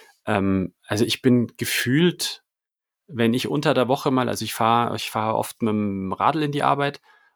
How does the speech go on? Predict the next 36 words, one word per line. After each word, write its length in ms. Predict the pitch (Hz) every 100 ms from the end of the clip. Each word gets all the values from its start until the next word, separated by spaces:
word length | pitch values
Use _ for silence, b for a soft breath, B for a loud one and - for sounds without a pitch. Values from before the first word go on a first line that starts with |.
| -
und 320 | 113 110 107
hab 160 | 110 -
dann 160 | 110
so 100 | 107
meine 200 | 104 101
kleine 280 | - 107 101
drei 220 | - 98
Zoll 240 | 143 151 135
Drohne 540 | 120 120 127 123 123
mit 340 | 117 117 - -
dabei, 420 | 113 110 113 120
mit 160 | 113 101
der 100 | 107
ich 120 | -
dann 160 | 113
irgendwie 280 | 104 113 104
im, 160 | 104 98
im, 360 | 101 101 98
im 120 | 92 101
Park, 360 | - 107 -
im 100 | 113
angrenzenden 560 | 101 113 110 110 110 107
kleinen 260 | - 98
Park, 260 | 95 117 -
wo 80 | 117
ich 120 | 113
durchfahre, 580 | 117 113 - 110 117 117 B B B
wo 100 | 113
ich 80 | 107
dann 120 | 117
noch 80 | 110
so 140 | -
zwei, 240 | 113 - 98
drei 160 | 98
Akkus 320 | 87 101 120 -
fliege. 360 | 104 98 98